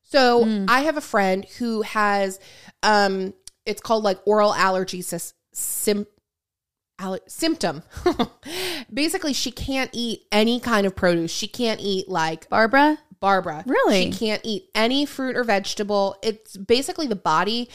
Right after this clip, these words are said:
Speaker 1: mistakes the actual fruit for, like, the pollen. And so she has, like, an anaphylactic allergy
Speaker 2: Stop.
Speaker 1: reaction.
Speaker 2: Wow.
Speaker 1: So, I mean, when I tell you she can't eat anything, she can't eat anything. Like,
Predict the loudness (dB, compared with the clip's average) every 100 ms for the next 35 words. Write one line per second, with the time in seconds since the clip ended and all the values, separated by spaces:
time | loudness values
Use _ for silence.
0 | -20 -8 -4 -2 0 0 -2 -6 -2 -2
1 | 0 -4 -4 -12 -4 -2 -2 -8 -18 -4
2 | -2 -2 -6 -6 -6 -4 -8 -10 -8 -6
3 | -4 -4 -6 -6 -2 -2 -4 -8 -2 -2
4 | -2 -4 -6 -8 -6 -6 -6 -4 -4 -6
5 | -12 -6 -4 -2 -4 -4 -2 0 2 2
6 | -2 -4 -2 0 -2 -6 -16 -6 2 4
7 | 4 0 0 0 -2 -4 -2 0 0 -2
8 | -2 -4 -6 -10 -8 -6 -6 -6 -8 -10
9 | -10 _ 0 0 0 -4 -8 0 4 4
10 | 4 4 2 0 -6 -6